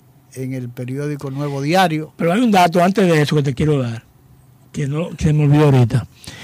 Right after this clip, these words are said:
Speaker 2: Yo me formé, mi, mi formación original es la iglesia. ¿Pero en cuál iglesia? En la iglesia de Higüey, cuyo obispo era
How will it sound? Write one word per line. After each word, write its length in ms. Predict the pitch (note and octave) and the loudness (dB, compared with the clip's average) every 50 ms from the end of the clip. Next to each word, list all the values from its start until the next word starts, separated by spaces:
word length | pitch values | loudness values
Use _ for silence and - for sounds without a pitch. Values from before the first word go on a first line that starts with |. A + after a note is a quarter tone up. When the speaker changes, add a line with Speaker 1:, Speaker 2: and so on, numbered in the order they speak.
| - - - - _ | -18 -18 -18 -14 _
Speaker 2:
Yo 140 | - E3+ E3 | 0 2 4
me 140 | G3+ B3 A#3+ | 4 4 4
formé, 400 | - A#3 G3 E3+ E3 D#3+ D#3 D3+ | 4 2 2 2 2 2 2 0
mi, 240 | D3+ D3+ D3+ D3+ D#3 | 0 0 0 0 -2
mi 240 | F#3+ F#3+ F3 D#3 | -2 -2 -2 -2
formación 600 | C#3 - F3 D#3 D#3 D3+ D3 - - F#3 G3 A#3 | 0 0 0 0 2 0 0 0 -2 -2 -2 0
original 560 | A#3+ A3 G#3 F#3+ F3+ D#3+ D#3 D3 C#3 C3+ C3 C3+ - - | 2 2 4 4 4 2 2 2 2 0 0 -4 -8 -6
es 140 | - C#3+ D3 | -2 0 2
la 120 | D#3 D3+ | 2 2
iglesia. 520 | C#3+ C3 C3+ C#3 C#3 C3 - - - - - _ _ _ _ _ _ _ - - - - _ | 2 0 0 0 0 0 -2 -4 -8 -12 -18 _ _ _ _ _ _ _ -20 -20 -20 -16 _
¿Pero 160 | - D#3+ D#3 | -4 -4 -4
en 60 | C#3 | -4
cuál 240 | B2 - F3+ G3 G#3+ | -2 -2 0 0 0
iglesia? 480 | G3 E3 D#3 D3 C3 A#2 - - - - - - - _ _ _ _ _ _ _ _ _ _ _ _ _ _ _ _ _ _ _ - | 0 0 0 -2 -2 -4 -6 -10 -10 -20 -20 -20 -20 _ _ _ _ _ _ _ _ _ _ _ _ _ _ _ _ _ _ _ -10
En 120 | - D3+ D#3 | -4 0 2
la 100 | D#3 D3 | 2 4
iglesia 720 | C#3+ C#3+ D3+ F3 G#3 B3 - - G#3+ G3+ F#3+ F#3+ - - _ _ _ _ | 4 4 4 4 4 4 4 4 2 2 2 0 -4 -10 _ _ _ _
de 200 | - D#3 D3+ D3 | -2 0 2 2
Higüey, 580 | C#3 B2+ C3+ C#3+ D3+ D#3+ E3+ D#3 C#3+ C3+ C3+ - _ _ _ _ _ _ _ _ _ _ _ _ _ _ _ _ _ _ _ _ _ | 0 0 0 0 2 2 2 2 2 0 -2 -6 _ _ _ _ _ _ _ _ _ _ _ _ _ _ _ _ _ _ _ _ _
cuyo 300 | - F3+ E3 E3 D3+ D3 | -4 -2 0 2 2 2
obispo 420 | D#3+ F3+ G3 - - A#3 F3 E3+ | 2 2 0 0 -2 -6 -4 -4
era 340 | D#3 D3+ C#3 C3+ C3 C3 | -6 -8 -10 -14 -16 -20